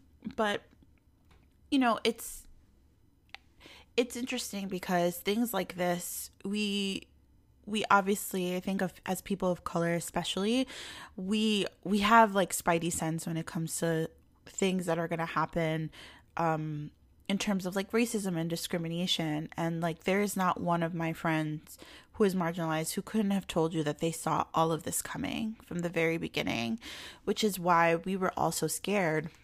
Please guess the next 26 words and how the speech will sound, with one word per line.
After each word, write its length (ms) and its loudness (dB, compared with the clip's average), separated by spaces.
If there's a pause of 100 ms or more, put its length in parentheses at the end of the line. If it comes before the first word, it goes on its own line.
(840)
And 120 2
I 120 4
remem-, 440 2
remember 460 4
being 300 -2
in 100 -2
an 220 -2
airport, 600 -2
like, 360 -4 (640)
um, 500 0 (1600)
d-, 200 4
uh, 200 8 (260)
near, 640 2 (100)
uh, 120 6 (100)
uh, 100 8
like, 160 4
around 240 8
the 80 6
time, 260 4
I 60 0
think 160 -2
it 60 6
was 140 0
the 80 2
day 280 2
of, 360 2